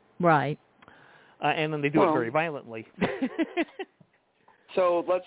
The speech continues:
Speaker 3: look at what was going on in the nineteen eighties, though.
Speaker 2: Um, yeah, so you look at Wolverine, for instance. Wolverine originally started out as more of a detective. He was supposed to be the Batman of the Marvel Universe.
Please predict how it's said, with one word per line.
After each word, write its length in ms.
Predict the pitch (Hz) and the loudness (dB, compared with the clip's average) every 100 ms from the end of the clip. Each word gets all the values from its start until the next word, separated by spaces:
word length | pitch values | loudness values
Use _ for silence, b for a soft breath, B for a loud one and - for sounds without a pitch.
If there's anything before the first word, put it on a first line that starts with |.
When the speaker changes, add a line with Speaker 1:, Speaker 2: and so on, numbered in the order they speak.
| - | -4
Speaker 3:
look 240 | 190 190 | -4 -2
at 360 | 202 175 170 - | 0 2 0 0
what 240 | 160 165 | -2 0
was 140 | 160 156 | 0 -2
going 220 | 170 156 | 0 -2
on 140 | 147 185 | -2 -4
in 160 | 156 | -4
the 60 | 139 | -4
nineteen 380 | 139 127 143 131 | -4 -6 -10 -8
eighties, 300 | 131 127 131 - | -8 -8 -8 -6
though. 260 | - - - _ - - | -6 -8 -14 _ -20 -16
Speaker 2:
Um, 440 | 156 156 160 165 160 | -12 -12 -14 -16 -10
yeah, 120 | 185 165 | -12 -8
so 140 | 196 | -12
you 220 | 180 202 | -10 -12
look 140 | 240 294 | -12 -12
at 80 | 208 | -10
Wolverine, 520 | 226 196 175 180 165 | -10 -8 -10 -10 -16
for 120 | 123 | -20
instance. 360 | 110 - - 107 - - | -20 -18 -14 -14 -14 -6
Wolverine 400 | 226 254 240 208 | -6 -4 -6 -4
originally 500 | 156 196 233 240 220 | -2 -2 -2 -8 -8
started 260 | 208 185 160 | -8 -6 -4
out 180 | 165 | -4
as 100 | 147 139 | -6 -8
more 200 | 143 143 | -4 -2
of 100 | 139 | -4
a 40 | |
detective. 480 | 139 - 135 - 110 | -10 -6 -6 -6 -8
He 80 | 151 | -10
was 120 | 160 | -12
supposed 300 | 175 180 165 - | -10 -8 -10 -10
to 60 | |
be 520 | 135 160 156 151 151 - - 127 | -6 -4 -2 -4 -6 -10 -10 -4
the 60 | 135 | 0
Batman 600 | 156 160 135 127 120 117 | 0 -2 -6 -12 -12 -12
of 180 | 113 | -14
the 80 | 123 | -14
Marvel 340 | 123 123 120 113 | -12 -12 -10 -12
Universe. 460 | 123 113 - - | -12 -16 -18 -20